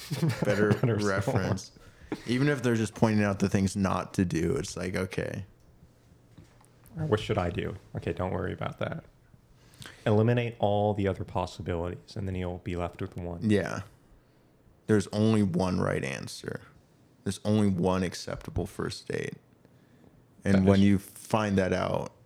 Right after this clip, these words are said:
Speaker 1: Let us
Speaker 2: <laughs>
Speaker 1: know.
Speaker 2: let us, yeah, let everyone know, you, because you'll become, like, a billionaire. No, uh, it's been fun just razzing around. I don't really feel like,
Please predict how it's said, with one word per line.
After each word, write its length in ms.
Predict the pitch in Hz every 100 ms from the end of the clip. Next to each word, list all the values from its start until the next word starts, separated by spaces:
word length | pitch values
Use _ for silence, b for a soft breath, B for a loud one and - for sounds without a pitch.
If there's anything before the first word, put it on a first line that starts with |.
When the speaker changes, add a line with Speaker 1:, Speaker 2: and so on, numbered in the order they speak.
| _ _ _ -
Speaker 1:
Let 220 | 101 92
us 120 | 87 - -
Speaker 2:
<laughs> 100 | 107
Speaker 1:
know. 100 | 101
Speaker 2:
let 140 | 104
us, 220 | 107 -
yeah, 260 | - 104 90
let 260 | 92 107 107
everyone 500 | 110 117 113 104 101
know, 440 | 95 92 90 92
you, 140 | - 90
because 260 | 85 92
you'll 120 | 92 92
become, 200 | 98 87
like, 160 | 90 95
a 20 |
billionaire. 540 | 92 - - - - -
No, 140 | - 101
uh, 540 | 87 64 101 98 98 - b b b b b b b b b b b _ _ _ - - - - _ _ _ _ _ _ _ _ _ _ _ _ _ _ _ _ -
it's 140 | 143 -
been 140 | 147
fun 360 | - 123 104 98
just 220 | 98 -
razzing 680 | 104 104 92 95 95 - 95
around. 680 | 92 92 90 90 92 92 90 - - -
I 100 | 123
don't 280 | 127 113 - - - - -
really 400 | 107 101 101 98 B B B B - - - - -
feel 380 | - - 101
like, 600 | 92 90 85 95 - -